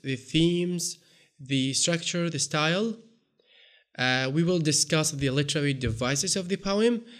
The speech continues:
راح نشرح القصيدة أيضًا line by line. نترجمها أيضًا. Last, we have some questions related to the poem itself.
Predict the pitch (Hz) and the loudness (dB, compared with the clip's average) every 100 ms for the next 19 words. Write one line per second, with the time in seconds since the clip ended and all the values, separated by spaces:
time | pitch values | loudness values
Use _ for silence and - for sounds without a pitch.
0 | - - 139 139 156 160 139 143 139 151 | -20 -10 -8 -2 -2 0 -4 -6 -4 -2
1 | 135 143 139 135 131 131 135 135 120 120 | -2 0 0 -2 -2 0 0 0 -2 -2
2 | 123 123 139 220 233 - - _ _ _ | -2 0 2 4 2 -4 -20 _ _ _
3 | 131 131 123 123 127 147 156 156 165 185 | -8 -6 -6 -4 -2 0 -2 0 -2 0
4 | 220 208 - - - - - _ _ _ | -4 -6 -14 -20 -20 -20 -20 _ _ _
5 | - - 165 180 165 160 160 156 156 143 | -18 -2 2 2 2 2 2 2 -2 0
6 | 139 156 143 143 135 - 143 135 131 127 | -2 0 -2 -2 0 0 0 -2 -2 -2
7 | 127 120 139 127 127 120 120 120 113 110 | -2 -2 -6 -8 -10 -14 -12 -10 -6 -4
8 | - - - - | -4 -6 -20 -20